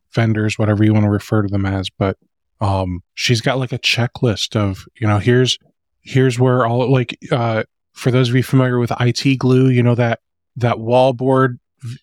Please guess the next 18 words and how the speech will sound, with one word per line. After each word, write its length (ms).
view 400
they 160
have 420
where 160
it 80
shows 360
you, 120
like, 240
I've 160
got, 260
I've 160
got 200
all 160
these 240
different, 560
uh, 340
types 380
of, 320